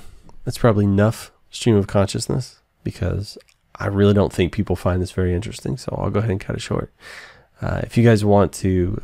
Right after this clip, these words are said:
have any specific guests, uh, please let me know. And since I won't be going all over the place, like, uh, a crazy amount, I should be able to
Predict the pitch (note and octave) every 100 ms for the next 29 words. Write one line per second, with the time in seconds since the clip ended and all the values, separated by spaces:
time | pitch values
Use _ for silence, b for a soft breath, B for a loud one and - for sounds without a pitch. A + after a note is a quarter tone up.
0 | - G#2+ G2 G2 F#2 - - D#2+ C#2 -
1 | B2+ - - - - - b b b b
2 | - - - - - - - A#2 - A2
3 | G2+ G2 - F#2+ F2+ E2 D#2 E2 A2 D3+
4 | - F#2 F#2 F#2+ F#2+ F#2 F#2 - G#2 F2+
5 | - - - F#2+ G#2 G#2+ C#2+ G2 G#2 G2+
6 | F#2+ F#2+ - b b b C3+ D3 C#3 B2
7 | - C3 C#3 - - - _ _ _ _
8 | _ - G2 G#2 - G#2+ A2 A2 - B2
9 | A#2+ A2+ A2+ G#2 G#2 A#2 - - - B2+
10 | A2 G#2 G#2 F#2+